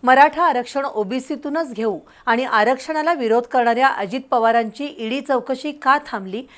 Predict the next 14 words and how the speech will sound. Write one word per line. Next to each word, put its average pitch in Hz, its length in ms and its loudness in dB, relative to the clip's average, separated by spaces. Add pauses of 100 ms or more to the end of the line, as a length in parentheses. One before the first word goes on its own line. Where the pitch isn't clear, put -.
(180)
याची 247 280 2
विचारणा 262 560 -2 (280)
थेट 269 220 2
मुंबईतील 254 520 0 (100)
ईडी 233 240 -2
कार्यालयात 240 560 4
जाऊन 220 220 0
करू 220 280 -2 (120)
असा 214 280 -2
इशारा 220 480 -4 (360)
सकल 302 300 2
मराठा 240 400 2
समाजाच्या 214 520 -2
वतीनं 208 440 -4